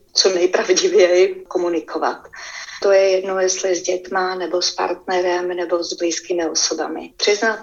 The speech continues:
to, zvědomit to, pojmenovat to. Prostě jak nám je. Už to samo o sobě může mít terapeutický účinek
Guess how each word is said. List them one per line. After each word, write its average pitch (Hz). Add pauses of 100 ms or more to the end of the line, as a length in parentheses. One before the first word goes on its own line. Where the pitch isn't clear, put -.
to, 170 (400)
zvědomit 190
to, 131 (160)
pojmenovat 190
to. - (560)
Prostě 185
jak 180
nám 170
je. 170 (220)
Už -
to 233
samo 214
o 196
sobě 196
může 185
mít 185
terapeutický 185
účinek 202